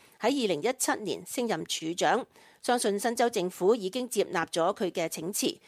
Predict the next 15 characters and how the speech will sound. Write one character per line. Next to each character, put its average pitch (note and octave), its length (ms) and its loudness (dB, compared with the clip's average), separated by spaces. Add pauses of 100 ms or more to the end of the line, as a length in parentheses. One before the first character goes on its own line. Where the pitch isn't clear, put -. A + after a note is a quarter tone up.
(120)
並 F#3 140 0
且 G3+ 160 2
會 G#3+ 180 2
喺 G3+ 200 0
今 B3+ 220 0
年 G3+ 160 -6
稍 D3+ 220 -6
後 G#3+ 280 0
物 E3+ 120 -4
色 A#3+ 180 -2
繼 F3 360 -6
任 D3+ 180 -6
嘅 D3+ 260 -8
人 D3+ 160 -10
選。 A3 420 -2